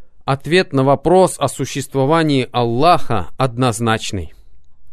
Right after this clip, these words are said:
Аллах существует. Если бы существование Аллаха вам объяснял учёный, а не я, то для нас это стало бы ещё более очевидным.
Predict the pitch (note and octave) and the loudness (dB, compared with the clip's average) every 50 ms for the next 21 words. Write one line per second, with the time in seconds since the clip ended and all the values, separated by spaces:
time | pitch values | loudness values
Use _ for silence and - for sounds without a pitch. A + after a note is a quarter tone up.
0 | - - C3+ C#3 C3+ B2+ B2+ D3+ D#3+ D3+ - - - B2+ - - B2+ A#2 - - | -6 0 2 2 2 4 4 4 2 2 0 -6 -6 -6 -6 -6 -8 -8 -8 -4
1 | B2 C3 B2 G2 - - - - - - - - - - - - - - - - | 0 0 0 0 -2 -6 -14 -16 -16 -18 -18 -20 -20 -20 -20 -20 -20 -20 -20 -20
2 | - - - - - - _ - - - - - - - - - - - - A#2 | -20 -20 -20 -20 -20 -20 _ -18 -18 -18 -18 -18 -20 -18 -18 -18 -16 -10 -4 0
3 | D3+ G#3 F#3+ - - F3 E3 D3 E3 D#3+ D#3+ D#3 D#3 D3+ D3 C#3+ - - - - | 0 0 0 0 0 -2 0 2 4 4 4 4 4 4 4 2 0 -2 -10 -18
4 | - - - - - - - - - D#3 D#3 - - - C3+ - - D3+ C#3+ C#3 | -18 -20 -20 -20 -18 -16 -14 -6 -4 -2 -2 -2 -2 -4 -6 -2 0 0 2 4
5 | D#3 D#3+ D#3 D3 C#3+ C#3 - - C3+ C#3 C#3 C#3 D3+ D3 C#3 B2 - C3+ B2 A#2+ | 4 2 2 2 2 0 0 0 0 0 2 2 2 2 0 0 -2 -4 -2 0
6 | C3 C3+ B2+ B2+ - B2+ B2 B2 B2 A#2 - - C3+ C3 B2 - - C3+ B2 - | 0 0 0 0 -2 -4 -4 -4 -4 -8 -4 -2 0 0 0 -2 -4 -6 -6 0
7 | - A#3 A#3 A#3 F#3 A#2+ F#2+ D#2+ - - - G#2+ A2 A2+ A2+ G#2+ F#2+ E2 D#2 - | 2 4 4 4 4 2 0 -2 -6 -6 -2 0 0 2 2 2 0 -2 -4 -12
8 | _ _ _ - - _ _ _ - F#3 G3 F3 D#3+ E3 E3 D#3 D3+ E3 F3 D#3+ | _ _ _ -20 -20 _ _ _ 0 2 2 2 2 0 2 2 2 2 0 0
9 | - - - D3 D3 C#3+ C#3 C3 - - - - C3 C3 C3 B2+ B2 B2 B2+ B2 | -2 -2 -2 -2 -2 -2 -4 -8 -8 -6 -2 0 2 2 2 2 0 0 0 0
10 | A#2+ A#2 - B2 C#3+ C3 - - - D#3+ D3 B2 A#2 A2+ G#2 G2 F#2 - - G2+ | 0 -2 -4 -6 -6 -6 -6 0 2 2 2 4 2 2 2 2 -2 -2 -4 -4
11 | G2 G2 E2+ E2+ E2 D2 - | -4 -4 -4 -6 -10 -10 -12